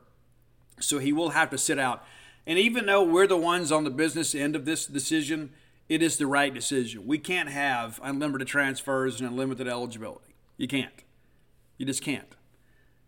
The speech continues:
And, uh, so, you know, this transfer portal thing has been a big issue, as you guys can imagine. But, uh, we've benefited from it for the most part, too.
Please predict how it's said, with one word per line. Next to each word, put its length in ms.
And, 260
uh, 280
so, 260
you 120
know, 40
this 120
transfer 380
portal 280
thing 280
has 120
been 320
a 80
big 200
issue, 360
as 120
you 80
guys 260
can 120
imagine. 540
But, 220
uh, 160
we've 240
benefited 540
from 160
it 120
for 80
the 80
most 220
part, 220
too. 340